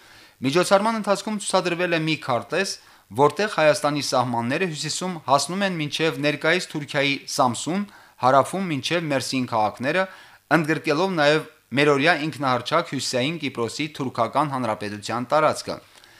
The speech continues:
Միևնույն ժամանակ թուրքական լրատվամիջոցների աչքից չի վրիպել նաև այն, որ ներկայացված քարտեզում Ստամբուլի վրա կարմիր խաչ է դրված եղել։ Միջոցառումից հետո քարտեզի լուսանկարը տարածվել է նաև սոցիալական ցանցերում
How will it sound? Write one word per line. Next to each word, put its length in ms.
Միևնույն 340
ժամանակ 320
թուրքական 480
լրատվամիջոցների 760
աչքից 400
չի 180
վրիպել 460
նաև 380
այն, 260
որ 180
ներկայացված 720
քարտեզում 540
Ստամբուլի 560
վրա 240
կարմիր 400
խաչ 240
է 100
դրված 380
եղել։ 260
Միջոցառումից 600
հետո 220
քարտեզի 560
լուսանկարը 600
տարածվել 480
է 60
նաև 260
սոցիալական 640
ցանցերում 480